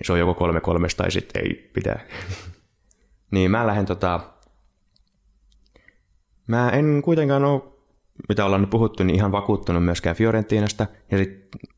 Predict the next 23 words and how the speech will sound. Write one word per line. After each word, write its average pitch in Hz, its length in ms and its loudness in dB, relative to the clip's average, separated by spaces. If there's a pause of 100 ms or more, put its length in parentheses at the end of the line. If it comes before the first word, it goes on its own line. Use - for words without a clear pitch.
(260)
mä 90 120 -2
katoin, 87 380 0
niin 82 240 2 (760)
Chiesankin 95 360 0
pelaaminen 85 380 0
on 80 60 0
vähän 85 160 0
epävarmaa 90 460 0
jonkun 87 180 0
nilkkavamman 113 580 0
takia, 113 320 0 (800)
mistä 85 200 -2
en 80 60 0
ollut 76 140 -6
tietoinenkaan. 113 580 0 (1400)
Niin, 87 680 -2 (320)
ja 90 80 -2
nyt 87 180 -2
uusi 87 260 0
valmentaja. 87 640 0 (1800)
Niin 90 100 -2
vähän 120 360 0
voi 117 440 0